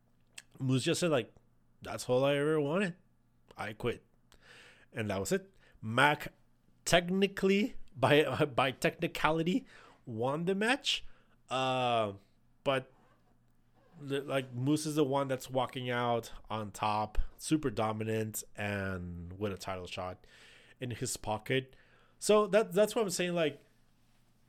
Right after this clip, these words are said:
it, I, it feels more of an angle than a match, but it was also, like, long enough that it's hard to, like, really quantify when, at what point, like, you're overdoing it.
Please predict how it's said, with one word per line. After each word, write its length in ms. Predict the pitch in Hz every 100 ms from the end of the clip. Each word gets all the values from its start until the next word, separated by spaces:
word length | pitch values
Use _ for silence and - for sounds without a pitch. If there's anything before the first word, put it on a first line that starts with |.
| _ _
it, 240 | 175 185 -
I, 200 | 147 180 170 -
it 200 | 170 -
feels 400 | - 262 254 147
more 600 | 135 156 185 202 190 - -
of 200 | - 165
an 140 | 170 -
angle 500 | 131 143 165 175 175
than 200 | 156 165
a 80 | 151
match, 720 | 113 110 127 147 160 - - - - 123
but 480 | 127 127 131 135 - _ -
it 80 |
was 220 | 143 156 190
also, 280 | 196 196
like, 280 | 170 131 123 110
long 360 | 113 120 139
enough 400 | 147 151 151 139
that 120 | 127 113
it's 180 | -
hard 320 | - 131 143 -
to, 140 | 156
like, 320 | 131 110 - - - - - _ -
really 340 | 208 277 269
quantify 800 | 175 160 165 180 175 160 151 127 117 117
when, 540 | 117 127 143 156 151 131 - - _
at 120 | 139 120
what 220 | 131 127
point, 280 | 139 139 135
like, 260 | 127 107 _ _ _ _ _ _ 151
you're 320 | 117 117 123
overdoing 600 | 127 135 139 101 107 120 127
it. 200 | 135